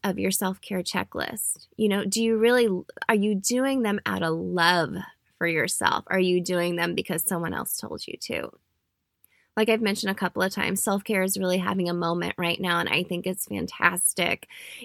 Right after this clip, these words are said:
and a way for us to really put ourselves first, fill our cups up, but don't do it so empty.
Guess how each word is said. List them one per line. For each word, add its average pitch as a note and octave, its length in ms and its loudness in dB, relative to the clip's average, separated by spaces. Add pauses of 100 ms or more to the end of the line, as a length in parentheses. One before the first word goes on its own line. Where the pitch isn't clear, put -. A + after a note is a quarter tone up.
and E3+ 480 4
a F#3+ 60 4
way F3+ 260 4
for F3 260 2
us F3+ 220 2
to F#3 100 0
really E3+ 320 4
put G3 280 0
ourselves E3+ 460 0
first, F3 480 -2
fill F3 160 0
our F3 140 0
cups - 380 -6
up, D#3+ 220 -2 (680)
but G#3 180 2
don't G#3+ 380 2
do G3+ 160 2
it F3+ 160 -2
so F3 420 0
empty. E3+ 640 -4